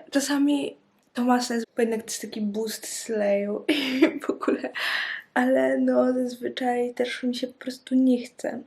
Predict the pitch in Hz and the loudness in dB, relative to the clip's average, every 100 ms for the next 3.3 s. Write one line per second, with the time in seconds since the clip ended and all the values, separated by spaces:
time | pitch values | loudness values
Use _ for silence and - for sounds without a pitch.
0 | _ - - - - - 247 247 233 226 | _ -12 -10 -12 -10 0 0 0 -6 -4
1 | 226 240 240 - 226 226 233 240 226 - | -2 0 0 -2 -2 0 0 -2 -4 -6
2 | - - - _ _ _ 240 233 220 202 | -6 -6 -12 _ _ _ -2 2 4 2
3 | 202 208 208 | -2 -4 -6